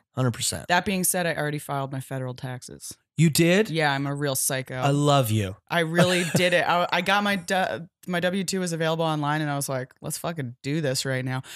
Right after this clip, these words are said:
Speaker 2: And then my state taxes, it was like, "You're too early to do your state taxes. This form isn't ready." And I was like, "I didn't even know that was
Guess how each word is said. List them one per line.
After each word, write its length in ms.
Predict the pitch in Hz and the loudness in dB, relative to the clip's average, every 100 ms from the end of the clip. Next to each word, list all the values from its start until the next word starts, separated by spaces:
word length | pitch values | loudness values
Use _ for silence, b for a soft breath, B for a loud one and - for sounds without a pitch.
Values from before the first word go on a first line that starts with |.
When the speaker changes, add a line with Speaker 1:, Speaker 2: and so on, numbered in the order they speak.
| B | B
Speaker 2:
And 140 | 214 220 | 0 2
then 80 | |
my 120 | 220 208 | 2 0
state 300 | - 196 202 | 2 0 0
taxes, 360 | 220 220 226 | 0 0 -2
it 60 | 202 | -2
was 160 | 190 | 0
like, 160 | 185 170 | 0 -2
"You're 200 | 160 190 | -4 -2
too 260 | 190 - 220 | 0 0 2
early 280 | 170 190 180 | 2 2 0
to 100 | 151 | -4
do 160 | 143 | -4
your 180 | 156 147 | -4 -4
state 240 | 156 165 156 | -4 -4 -4
taxes. 400 | 151 151 143 143 | -4 -4 -6 -6
This 140 | 160 | -6
form 320 | - 160 156 | -4 -4 -2
isn't 240 | 139 143 120 | -2 -4 -4
ready." 340 | 123 110 73 | -6 -6 -8
And 140 | - 131 | -8 -6
I 80 | |
was 100 | 123 | -8
like, 280 | 113 80 - _ - | -6 -8 -10 _ -8
"I 80 | 151 | -6
didn't 220 | 156 143 | -4 -4
even 200 | 135 139 | -6 -8
know 140 | 131 | -8
that 180 | 127 - | -12 -14
was 320 | 131 131 - | -12 -12 -12